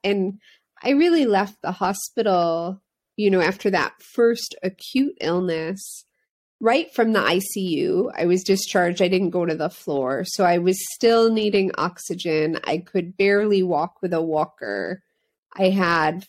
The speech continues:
fluid still around my lungs, this kind of loculated pleural effusion. I was very deconditioned, and I had a lot of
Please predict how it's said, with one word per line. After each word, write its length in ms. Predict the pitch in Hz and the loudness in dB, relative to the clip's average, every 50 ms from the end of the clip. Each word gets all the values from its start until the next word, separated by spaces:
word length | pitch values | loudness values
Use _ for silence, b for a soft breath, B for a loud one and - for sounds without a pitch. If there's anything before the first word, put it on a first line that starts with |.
| _ _ | _ _
fluid 360 | 214 220 214 202 196 190 185 | -2 2 4 4 2 2 0
still 360 | - - - - 202 190 185 | -6 -10 -4 0 0 2 2
around 260 | 180 185 175 170 175 | 2 2 0 0 0
my 140 | 175 165 165 | 0 0 0
lungs, 560 | 160 165 175 165 170 170 170 175 170 185 180 | 0 0 0 0 0 0 0 0 0 -2 -2
this 200 | - 156 151 - | -6 -8 -10 -10
kind 240 | - - 190 156 170 | -8 -6 -4 -4 -2
of 140 | 156 185 - | -4 -4 0
loculated 680 | 180 151 180 175 - - 165 165 170 165 160 160 180 190 | 0 0 0 -2 -4 -6 -6 -4 -4 -4 -4 -4 -6 -8
pleural 320 | - - 180 170 165 156 | -6 -4 -4 -2 -2 -2
effusion. 880 | 151 - - - - 214 208 202 196 - 185 165 160 160 156 175 180 190 - _ _ _ _ _ _ _ _ _ | -4 -6 -8 -8 -6 -4 -2 -2 -2 -2 -2 0 0 0 -2 -2 -4 -8 -10 _ _ _ _ _ _ _ _ _
I 140 | - 143 175 | -2 0 2
was 240 | 180 175 180 185 180 | 4 4 4 2 0
very 580 | 185 185 185 185 208 202 208 214 220 226 214 196 | -2 -2 2 4 6 6 6 6 4 2 2 2
deconditioned, 1200 | 214 190 180 180 - 196 190 180 170 156 156 - - 165 147 151 147 147 143 135 135 135 151 180 - | 0 0 -2 -2 -2 -4 -2 -2 -2 -2 -4 -2 -4 -4 -4 -2 -2 -2 -2 -2 -2 -4 -6 -6 -2
and 260 | 131 170 208 226 226 | 0 0 2 2 4
I 320 | 240 226 226 214 214 220 - - - | 2 4 4 2 0 0 -4 -8 -6
had 580 | 214 196 190 196 196 196 202 202 208 202 208 - _ _ _ | -4 -2 -2 0 0 -2 -2 -2 -4 -8 -10 -16 _ _ _
a 120 | 185 185 | 2 2
lot 500 | 180 175 175 175 160 151 156 165 180 190 | 2 2 2 2 4 4 4 4 4 2
of 240 | 196 185 170 175 185 | 2 0 0 -2 -6